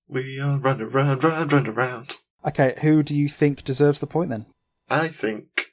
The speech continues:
Speaker 1: that I will let you decide first.
Speaker 2: Oh, okay. Uh, I chose Pokemon because it was just overall more enjoyable. Like, the jokes were funnier, and I wasn't clock watching, watching this as opposed to Digimon, where I was like, "Oh, we're, like,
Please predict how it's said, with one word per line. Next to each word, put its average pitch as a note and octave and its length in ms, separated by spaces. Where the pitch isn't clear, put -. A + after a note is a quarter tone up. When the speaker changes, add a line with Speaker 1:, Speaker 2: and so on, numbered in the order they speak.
Speaker 1:
that - 560
I G#2 120
will G#2+ 200
let G2+ 200
you G2 160
decide G2 420
first. - 640
Speaker 2:
Oh, A#2 160
okay. B2 320
Uh, A#2+ 240
I C#3 160
chose C#3 280
Pokemon C#3 580
because A#2 320
it A#2 140
was - 540
just - 260
overall A2+ 640
more A2 240
enjoyable. A#2 720
Like, A#2+ 160
the B2 120
jokes B2 360
were C3 60
funnier, A#2 840
and G#2+ 320
I B2+ 80
wasn't C3+ 400
clock - 340
watching, C#3+ 380
watching C#3+ 340
this C#3+ 200
as C#3 100
opposed C3 300
to C#3+ 80
Digimon, C#3 360
where C3 100
I - 20
was B2 120
like, B2 160
"Oh, D#3 160
we're, A#2 140
like, A2 260